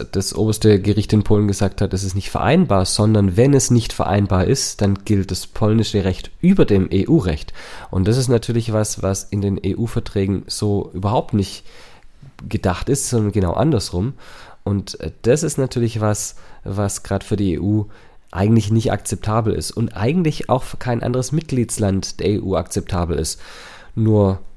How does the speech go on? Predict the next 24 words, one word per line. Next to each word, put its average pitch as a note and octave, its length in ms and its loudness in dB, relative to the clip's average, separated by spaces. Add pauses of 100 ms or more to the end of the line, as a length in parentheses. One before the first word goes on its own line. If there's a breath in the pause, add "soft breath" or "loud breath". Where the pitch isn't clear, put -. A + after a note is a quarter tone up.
(140)
unsere F#2 500 0
noch G#2 300 2
Bundeskanzlerin A2 800 0
Merkel C#3 540 0
sagt, - 440 -4 (120)
wir, A2 340 -2 (100)
Zitat, A#2+ 500 -2
„Wir A#2+ 100 2
haben A#2 160 2
große C#3 380 2
Probleme, A#2+ 640 2
aber G2+ 140 -2
ich G2+ 180 -4
rate B2+ 240 -2
dazu, A#2+ 340 -4
sie A2 160 -4
im D3 120 -4
Gespräch - 520 -4
zu G2 120 -6
lösen G2 320 -2
und F#2+ 100 -6
Kompromisse G2+ 600 -4
zu - 120 -12
finden.“ D#2+ 460 -6